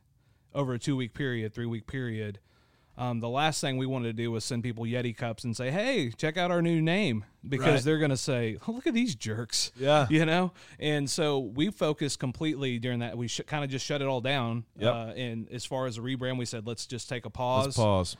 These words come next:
Speaker 1: We, we have to focus on clients." So we focused on our clients and,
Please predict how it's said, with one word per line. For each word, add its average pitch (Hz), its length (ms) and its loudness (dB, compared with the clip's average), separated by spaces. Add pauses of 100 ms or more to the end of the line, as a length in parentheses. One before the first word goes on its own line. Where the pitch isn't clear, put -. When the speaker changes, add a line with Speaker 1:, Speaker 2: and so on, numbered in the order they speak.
(120)
Speaker 1:
We, 127 160 -4
we 127 140 -2
have 127 80 -2
to - 80 -12
focus 120 260 -4
on 113 120 -4
clients." 101 340 -8
So 127 100 -2
we 113 80 -2
focused 143 340 -2
on 151 80 0
our 147 60 0
clients 139 600 -2
and, 107 220 -2